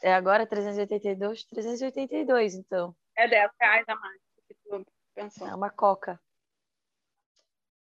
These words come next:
Speaker 1: Ai, gente, não, é, é bem triste passar por isso, porque é desmotivador, sabe?
Speaker 2: Pensar em dar uma resposta assim, sabe? Alguém pensar em que isso justificaria pra, pra essa mulher ou pra qualquer outra pessoa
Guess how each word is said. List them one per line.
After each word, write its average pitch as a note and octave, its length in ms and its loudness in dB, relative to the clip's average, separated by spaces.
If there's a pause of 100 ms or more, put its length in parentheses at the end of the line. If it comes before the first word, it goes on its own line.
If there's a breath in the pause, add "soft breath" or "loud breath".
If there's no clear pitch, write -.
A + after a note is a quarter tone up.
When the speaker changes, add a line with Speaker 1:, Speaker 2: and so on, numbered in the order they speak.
(260)
Speaker 1:
Ai, F3 220 4
gente, F3+ 320 -4
não, F#3 240 2
é, F3 400 4
é G3 40 6
bem F#3+ 280 0
triste A3 400 -4
passar F#3+ 260 0
por G3+ 140 -2
isso, G3 240 -2
porque G3+ 240 -4
é G3 60 2
desmotivador, G3+ 1000 2
sabe? E3+ 540 -2 (420)
Speaker 2:
Pensar C#4+ 460 4
em C#4+ 80 -2
dar C#4 120 8
uma C#4+ 120 6
resposta D4 520 4
assim, D#4+ 240 0
sabe? C4+ 240 4
Alguém C4+ 260 4
pensar D#4 640 2
em E4 120 2
que E4 160 0 (340)
isso E4 200 4
justificaria F4 1000 2
pra, C4+ 560 6
pra A#3+ 240 4
essa A#3+ 200 0
mulher A#3+ 500 6
ou A#3 80 4
pra B3 140 0
qualquer B3+ 380 0
outra D4+ 220 2
pessoa C#4+ 560 4